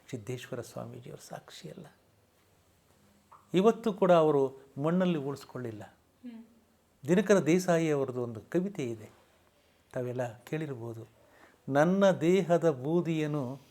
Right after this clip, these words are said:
ಗಾಳಿಯಲ್ಲಿ ತೂರು ಬಿಡಿ, ಹೋಗಿ ಬೀಳಲಿ ಭತ್ತ ಬೆಳೆಯುವಲ್ಲಿ.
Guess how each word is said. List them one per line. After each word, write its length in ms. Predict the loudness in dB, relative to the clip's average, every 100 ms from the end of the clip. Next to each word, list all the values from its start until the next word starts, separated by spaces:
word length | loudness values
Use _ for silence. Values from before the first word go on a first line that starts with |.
| _ _ _ _ _ _ -12
ಗಾಳಿಯಲ್ಲಿ 720 | 2 6 6 6 4 2 0 -4
ತೂರು 420 | -2 2 2 2
ಬಿಡಿ, 320 | -2 -8 -12 -18 _ _ _ _ _ _ _ _ _ _ _ _ _ _ _ _ _ _ _ _ _ _ -20 -20 _ 4
ಹೋಗಿ 400 | 8 8 6 2
ಬೀಳಲಿ 600 | 4 4 4 0 -4 0
ಭತ್ತ 300 | -2 0 -4
ಬೆಳೆಯುವಲ್ಲಿ. 880 | -2 -2 -4 -8 -10 -12 -14 -20